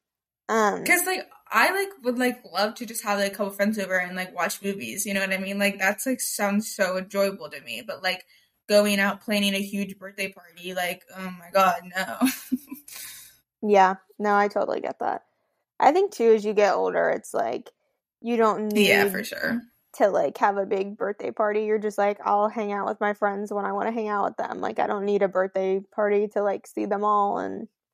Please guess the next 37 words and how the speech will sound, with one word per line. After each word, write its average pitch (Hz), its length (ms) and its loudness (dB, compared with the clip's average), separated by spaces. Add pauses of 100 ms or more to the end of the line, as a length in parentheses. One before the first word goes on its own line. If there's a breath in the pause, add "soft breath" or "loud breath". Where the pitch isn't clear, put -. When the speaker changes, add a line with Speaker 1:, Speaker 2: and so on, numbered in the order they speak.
(440)
Speaker 2:
Yeah. 190 440 4 (1000)
Speaker 1:
that - 200 2
sort - 200 -6
of - 100 -12
thing. - 380 -8 (340)
Um, 208 640 2
Speaker 2:
It 262 140 4
is 392 280 0
nice, 427 340 0
though, 220 300 2
like, 202 240 -2
when 196 260 -2
you're, 196 360 -6
you 208 160 -4
and 208 120 -2
your 196 120 -8
friends 185 500 -6
kinda, 196 320 -12
like, 185 240 2
let's 185 200 -10
say 196 80 -2
have 180 100 2
a 170 80 -2
busy 185 340 0
schedules 190 640 -2
and, 160 100 -14
like, 190 160 -12
you 202 60 -18
can't, - 260 -10
you 196 80 -2
don't 185 120 -2
really 185 140 0
get 190 100 -2
to - 60 -8
see - 140 -6
each 185 140 -4
other. 220 260 2